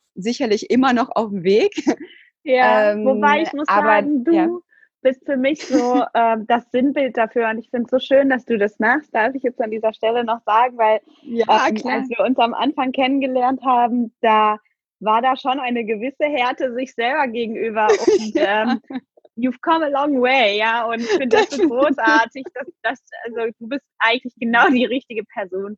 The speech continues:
Speaker 2: für sowas. Mhm. Schön.
Speaker 1: To-, ja, total. Also ich glaube, ähm, jetzt auch auf meinem Weg quasi, was, was ist meine Berufung, was möchte ich mit der Welt teilen? Gab's noch
Speaker 2: Mhm.
Speaker 1: andere Themen, die ich mir angeschaut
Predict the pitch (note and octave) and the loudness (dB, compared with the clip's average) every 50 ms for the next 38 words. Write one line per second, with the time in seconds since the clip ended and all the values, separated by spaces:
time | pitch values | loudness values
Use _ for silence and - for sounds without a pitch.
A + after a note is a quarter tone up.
0 | _ - F#3+ F#3 F#3+ F3 F3+ E3+ F3 F3+ - _ _ - B3+ B3+ C4 D4 C#4 _ | _ -18 -12 -10 -8 -8 -6 -8 -8 -10 -12 _ _ -6 -4 -4 -4 -6 -10 _
1 | _ _ _ - - C4 A#3 G#3+ G#3+ G#3+ G#3 A3+ - - A3 G#3+ F#3+ G3 - - | _ _ _ -6 -2 0 0 0 0 -2 -6 -10 -8 -6 -4 -4 -4 -6 -12 -20
2 | - D#2+ - A3+ A#3 A3+ A#3 A3+ A3+ A3+ A#3+ A#3+ G3 - B3 A#3+ A3+ A#3 A#3+ A#3 | -12 -4 0 2 4 4 4 4 2 0 -2 -4 -4 -2 0 2 4 4 4 2
3 | F3+ F#3+ F#3+ G#3+ G#3 - A3 G#3+ G#3 G#3+ G#3 G#3+ G#3+ G#3 G#3+ G#3+ _ _ _ _ | 0 -2 -4 -6 -10 -6 -2 -2 0 0 0 -2 -4 -4 -4 -8 _ _ _ _
4 | _ _ _ _ _ _ _ _ - - G#3 G3+ G3+ G3+ G3+ G3+ G3+ - - G3 | _ _ _ _ _ _ _ _ -4 -2 -2 0 0 -2 -2 -6 -8 -8 -4 -4
5 | G#3 G3 - - G#3 G3+ - _ - F#3 G3+ G3+ G3+ G#3 G3+ G3+ G3 F#3+ F3 E3 | -4 -2 -2 -4 -6 -6 -6 _ -2 -2 0 2 0 0 0 -2 -4 -4 -2 0
6 | G#3 A#3 A#3 - - A#3 G#3+ G#3 G#3+ G3 G3+ F#3 G3 G3+ F#3+ - - - - G3+ | 0 0 0 0 0 2 2 4 2 0 -2 -4 -4 -4 -4 -6 -12 -10 -8 -8
7 | G#3 - - A3 - B3+ A#3 A3 A3+ G#3+ F3 F#3+ F#3 G#3+ A#3 A#3 - - _ A3 | -6 -6 -8 -6 -2 0 2 2 2 0 0 0 0 0 0 0 -2 -4 _ 0
8 | G3 F#3+ G3 F#3 G3 - G#3 G3 A3 - A#3 A3 A#3 G3+ G3 G#3+ F#3+ F#3 F#3 F#3 | 0 0 0 -2 -4 -2 -2 -4 -4 -4 -6 -6 -6 -2 0 2 2 4 4 2
9 | F#3+ F#3+ A#3 A3 G#3+ F3+ F3 F#3 F#3 F#3 F#3+ F#3+ F#3+ - - - F3+ G3+ B3 A#3+ | 2 2 0 -2 0 2 2 2 0 -2 -6 -10 -16 -8 -2 0 0 2 2 0
10 | A#3 A3 A3 G#3+ - A#3 A#3+ C4+ B3+ G#3+ - - A#3 F#3+ G3 G#3+ G#3+ - G4 G#4 | -2 -2 0 -2 -2 -2 -2 -4 -6 -6 -6 -4 -4 -4 -4 -4 -6 -10 -12 -10
11 | - - A#3+ F#3+ D#3+ G3 B3+ B3 A#3+ C4+ - A3 F3+ G3 G3 | -8 -4 -2 -2 0 0 0 0 -2 0 0 0 0 0 0